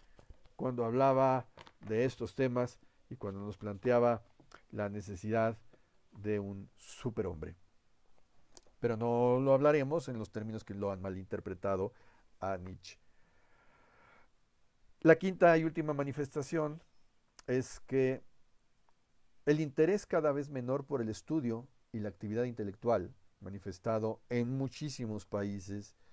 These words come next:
y especialmente por las nuevas generaciones,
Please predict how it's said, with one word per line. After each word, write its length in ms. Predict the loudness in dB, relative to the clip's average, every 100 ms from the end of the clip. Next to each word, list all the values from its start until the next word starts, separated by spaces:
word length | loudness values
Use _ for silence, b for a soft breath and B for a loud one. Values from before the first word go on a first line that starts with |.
| b b b
y 120 | -2
especialmente 800 | 0 0 2 8 8 8 4 2
por 180 | 0 2
las 160 | 0 0
nuevas 260 | -2 -6
generaciones, 800 | -8 -12 -10 -10 -8 -8 -12 -18